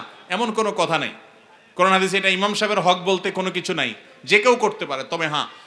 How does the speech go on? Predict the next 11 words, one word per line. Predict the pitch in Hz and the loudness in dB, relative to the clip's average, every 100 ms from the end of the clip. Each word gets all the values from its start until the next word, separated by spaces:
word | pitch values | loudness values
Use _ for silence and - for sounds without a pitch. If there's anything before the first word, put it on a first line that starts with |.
| - _ - | -20 _ -2
কোনো | 190 254 | 2 6
এলাকার | 233 220 226 | 6 6 4
ইমাম | 202 196 202 | 2 2 0
সাহেবের | 208 202 180 | 0 0 0
বেতন | 170 190 170 | 0 -2 -4
যখন | 160 180 170 | -4 -2 -2
অনেক | 165 - 156 | -4 -4 -2
কম, | 170 175 156 107 - - - 156 | 2 2 2 -4 -14 -20 -2 4
আরেকজন | 185 185 196 196 | 4 4 -2 -2
সচ্ছল | 208 202 - 202 185 | -6 -6 -6 -2 0
মানুষ, | 190 202 | 2 2